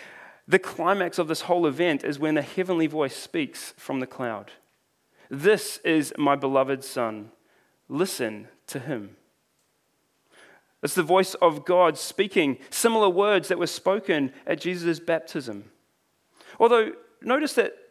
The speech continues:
at Jesus' baptism, the declaration was directed at Jesus. "You are my beloved Son." But here, the declaration reveals his sonship to the disciples. God is saying,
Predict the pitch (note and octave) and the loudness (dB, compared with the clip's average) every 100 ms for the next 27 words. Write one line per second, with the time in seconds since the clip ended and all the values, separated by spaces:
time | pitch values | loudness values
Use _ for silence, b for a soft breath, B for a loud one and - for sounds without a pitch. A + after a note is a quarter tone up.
0 | _ - F#3+ - A3+ G3 E3+ G3 G3+ G3 | _ -4 -4 -4 -4 -4 2 0 2 -4
1 | C#3+ C3 B2 D3 F#3+ F#3 F3 E3 D#3+ E3+ | -2 -2 -2 -2 -2 -2 0 2 2 -2
2 | D3+ D3 D3 C#3 - b b D#3 D#3+ D#3+ | -2 0 -2 -4 -10 b b 0 2 2
3 | D#3+ C3 - G#3 G3 A#2+ G2 - B B | 2 2 0 -2 0 -2 -4 -12 B B
4 | D3 D#3+ A#3 C#4+ A3 - C#3+ C#3 C3+ B2 | -12 -6 -2 0 0 2 2 2 0 -2
5 | A#2+ A2+ - A2 F2+ - _ _ _ _ | -4 -6 -8 -10 -10 -16 _ _ _ _
6 | _ _ _ _ _ F#3+ F#3+ - C4 D#3 | _ _ _ _ _ -2 -2 -6 -2 0
7 | A#2 B2+ C#3+ E3+ - F3 C#3+ C3+ C#3 C3+ | -2 -6 -8 -8 -6 -2 -2 -2 -6 -6
8 | C3 C#3 B2 C#3 C#3 C#3 C#3 B2+ C#3+ D#3+ | -4 -6 -4 -4 -4 -6 -10 -8 -8 -6
9 | - B2 - - b b - C3+ C3+ C3+ | -6 -8 -10 -20 b b -12 -10 -8 -10
10 | - D#3 - - - - - _ _ _ | -10 -10 -10 -14 -18 -20 -20 _ _ _
11 | _ _ _ _ B2 C3 E3 - C#3 C#3 | _ _ _ _ 0 0 0 -2 -2 -2